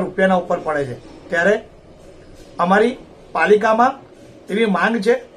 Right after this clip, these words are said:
કે આવા કોન્ટ્રાક્ટરો પર તાત્કાલિક ધોરણે એક્શન લેવામાં આવે, એમનો કોન્ટ્રાક્ટ રદ કરવામાં આવે અને જેટલો પણ ભારણ વડોદરા મહાનગરપાલિકાના ટેક્સ પર, તિજોરી પર પડ્યો છે, એ તમામે તમામ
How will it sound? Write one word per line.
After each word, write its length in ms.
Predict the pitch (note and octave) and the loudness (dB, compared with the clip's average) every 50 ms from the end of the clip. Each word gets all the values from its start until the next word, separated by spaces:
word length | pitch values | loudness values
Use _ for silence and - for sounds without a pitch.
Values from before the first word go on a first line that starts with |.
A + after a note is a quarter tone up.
| - - - - - | -20 -20 -20 -12 -4
કે 60 | - G3+ | 0 2
આવા 200 | G#3 A3 A#3 A#3 | 2 2 2 2
કોન્ટ્રાક્ટરો 560 | - G3 F#3+ F#3 F#3+ G#3+ A3 G#3 A3+ A3 A3 G#3+ G#3+ | 0 -2 0 0 0 -2 -2 -2 -4 -2 -2 0 0
પર 80 | A#3+ A3+ - | -2 -2 -2
તાત્કાલિક 440 | E3+ D3+ D3+ - G#3 G#3 G#3 G#3+ G3+ F3 | -4 -6 -4 -2 0 2 2 2 2 4
ધોરણે 260 | G#3 G#3 G#3+ G#3+ G#3+ | 6 6 6 4 2
એક્શન 300 | G3 C#3+ - - G#3+ G#3+ | -4 -6 -4 -4 -2 0
લેવામાં 340 | G#3+ G#3+ G#3+ G#3+ G#3+ A3 G#3+ | 2 2 2 2 2 0 0
આવે, 140 | G#3+ A3+ A#3+ B3+ - - - - - - - E3 | 0 0 -2 -4 -6 -14 -20 -20 -20 -14 -8 -6
એમનો 180 | F3 F#3+ A3 G#3 G#3+ | -4 -4 -4 -4 -2
કોન્ટ્રાક્ટ 340 | A3 G#3+ G3+ A3+ G#3+ - - D3+ | -2 -2 -2 -4 -6 -6 -4 -4
રદ 120 | F3 G3 G3 - | -4 -4 -4 -4
કરવામાં 400 | A3+ G#3+ A3+ A3+ A3+ A3+ A3+ A3+ | -4 0 0 0 -2 -2 -4 -2
આવે 160 | A3 A#3+ C4+ C#4+ - - - - - - - - A3+ | 2 2 0 0 -2 -10 -20 -20 -20 -10 -4 0 2
અને 160 | A#3+ A#3 E3+ C3 - - - - - - - - - - - - - - - - - B2+ B2+ | 2 2 0 -2 -6 -14 -20 -20 -20 -20 -20 -20 -20 -20 -20 -20 -20 -20 -20 -20 -12 -4 -2
જેટલો 300 | G3+ G3 G3 - B3+ C4+ C4 - | -2 -2 0 2 4 4 4 4
પણ 180 | B3+ A3+ F#3 - - _ _ _ _ - D3 | 0 0 -2 -2 -8 _ _ _ _ -12 -8
ભારણ 340 | E3 E3+ F3+ G#3 A3+ G#3 - - D3+ | -4 -2 -2 0 0 -2 -2 -4 -6
વડોદરા 320 | E3+ F#3+ F#3+ F#3 G#3 G#3 G#3 F#3+ | -6 -4 -2 -2 -2 -2 -2 -2
મહાનગરપાલિકાના 840 | F3+ F#3 F#3+ G3 F#3 G3+ G3+ G3 F#3+ F3 F3+ F#3 F#3 F#3 G3 G3+ G3 | -4 -4 -4 -4 -6 -6 -6 -6 -8 -8 -8 -8 -8 -8 -8 -8 -8
ટેક્સ 260 | - E3+ D#3 - - - - - _ _ _ _ _ - - - - | -10 -12 -12 -12 -16 -20 -20 -20 _ _ _ _ _ -20 -18 -8 -4
પર, 120 | G#3 G#3 G#3+ G3+ - - - - _ - - _ - | -2 -2 -2 -2 -6 -12 -20 -20 _ -20 -20 _ -8
તિજોરી 340 | F#3+ F3+ G#3 A3+ A#3 A#3 G#3+ | -4 -2 0 0 0 -2 -2
પર 80 | A3+ G#3 - | -4 -4 -2
પડ્યો 220 | G#3+ G#3 A3 A#3 A3 F#3+ | 2 4 4 4 4 2
છે, 80 | D#3+ C#3 - - | 0 -4 -8 -10
એ 20 | G3 F#3+ | -8 -6
તમામે 260 | F#3 F3+ F#3 G3 G#3 G#3+ | -4 -4 -2 -2 -2 -2
તમામ 280 | F#3+ G#3+ G#3+ G#3+ G3 | -2 0 0 2 0